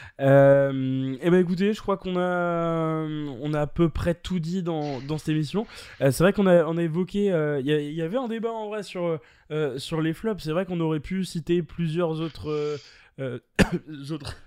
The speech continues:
pardon, joueurs. Et j'ai vu Santa Maria passer. Euh, c'est vrai que c'était,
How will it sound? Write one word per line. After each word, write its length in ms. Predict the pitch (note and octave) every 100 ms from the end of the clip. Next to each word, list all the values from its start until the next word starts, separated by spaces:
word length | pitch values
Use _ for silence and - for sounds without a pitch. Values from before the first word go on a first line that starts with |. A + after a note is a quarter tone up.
| -
pardon, 340 | D#3+ D#3+ D#3+
joueurs. 380 | C3+ D#3+ F3 A#3+ _ - - -
Et 80 | C3+
j'ai 100 | E3+
vu 100 | F3
Santa 280 | A3 G#3+ G#3+
Maria 300 | G#3 G#3 G3+
passer. 360 | F#3+ - A#3 _ _ - -
Euh, 140 | C#3 A2+
c'est 200 | - E3+
vrai 160 | G3+
que 80 | -
c'était, 840 | - D3+ D#3+ D#3 D3+ D3+ D3+ D3+